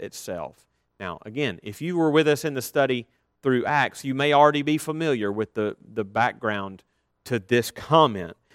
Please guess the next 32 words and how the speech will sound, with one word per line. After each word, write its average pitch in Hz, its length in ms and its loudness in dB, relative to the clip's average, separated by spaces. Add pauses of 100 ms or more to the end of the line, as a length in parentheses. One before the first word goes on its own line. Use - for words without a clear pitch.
(140)
But 127 160 2
i-, 147 140 2
if 156 160 -4
you're 160 100 2
coming 190 360 0
to 180 40 2
this 165 160 -2
passage 151 540 2
cold, 120 480 4 (920)
like, 120 180 -4
whatever, 208 580 6
whatever 233 380 4
he's 214 220 2
describing 131 720 2 (120)
<laughs> - 440 -20
in 147 240 0
that 143 260 6
verse, 151 600 6 (280)
just 208 240 -4
listen 262 420 8
again 190 320 2
to 180 140 0
how 131 240 2
he 135 100 2
describes 202 640 0
that - 160 -4
situation. 196 720 -2 (320)
He 160 100 4
describes 175 520 2
it 190 100 0
as 175 240 0 (340)
affliction. 196 1200 2